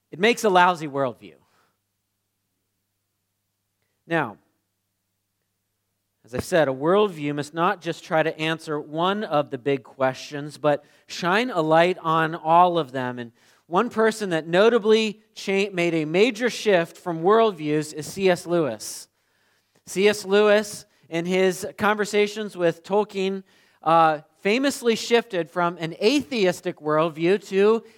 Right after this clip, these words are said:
a theistic worldview, a major shift. And you've probably heard this before, but he once famously said this. He said, "I believe in Christianity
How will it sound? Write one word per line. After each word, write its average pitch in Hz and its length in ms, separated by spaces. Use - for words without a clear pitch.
a 208 200
theistic 202 800
worldview, 147 720
a 117 40
major 180 360
shift. - 640
And 139 100
you've 214 180
probably 226 400
heard 233 360
this 190 180
before, 156 560
but 165 160
he 247 420
once 202 360
famously 208 440
said 175 260
this. - 640
He 175 80
said, 185 180
"I 202 240
believe 240 400
in 202 80
Christianity 185 1080